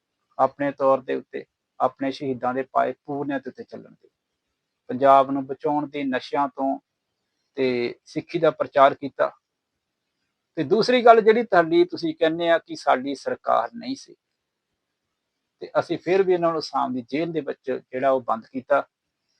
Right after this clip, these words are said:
ਆ ਦੇਖੋ, ਤੁਹਾਡੇ ਕੋਲੇ ਮੁਲਕ ਆ, ਤੁਹਾਡੇ ਕੋਲੇ ਫੌਜ ਆ, ਤੁਹਾਡੇ ਕੋਲੇ ਪੁਲਿਸ ਆ, ਤੁਹਾਡੇ ਕੋਲੇ ਕਰੋੜਾਂ, ਲੱਖਾਂ,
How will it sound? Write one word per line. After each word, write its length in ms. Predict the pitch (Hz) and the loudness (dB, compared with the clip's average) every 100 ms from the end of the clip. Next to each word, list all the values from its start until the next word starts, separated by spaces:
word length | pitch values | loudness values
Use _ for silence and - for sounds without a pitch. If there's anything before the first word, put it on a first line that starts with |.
| _ _ _ | _ _ _
ਆ 100 | 160 | 4
ਦੇਖੋ, 420 | 156 180 - 247 240 | 4 2 6 8 8
ਤੁਹਾਡੇ 460 | - - 156 160 | 2 -6 -2 -2
ਕੋਲੇ 220 | 165 170 | -2 -2
ਮੁਲਕ 420 | 165 131 123 - - | -2 -2 -4 -8 -18
ਆ, 180 | - _ _ _ _ _ | -20 _ _ _ _ _
ਤੁਹਾਡੇ 340 | - 151 165 | -4 -2 -2
ਕੋਲੇ 220 | 156 151 156 | -2 -2 -2
ਫੌਜ 420 | - 131 143 156 | 0 6 6 8
ਆ, 180 | 156 151 | 6 6
ਤੁਹਾਡੇ 400 | - 135 135 143 | 2 -6 -4 -6
ਕੋਲੇ 320 | 139 135 135 | -4 -4 -4
ਪੁਲਿਸ 600 | - - 143 156 160 - | -8 -10 -6 -4 -4 0
ਆ, 140 | 151 | 2
ਤੁਹਾਡੇ 420 | 147 139 139 143 | 0 -6 -8 -6
ਕੋਲੇ 360 | 143 143 143 139 - _ _ _ _ _ - | -6 -4 -2 -4 -6 _ _ _ _ _ -2
ਕਰੋੜਾਂ, 480 | 165 170 175 180 | 2 4 6 6
ਲੱਖਾਂ, 640 | 170 143 - - 160 151 | 6 2 -2 0 2 2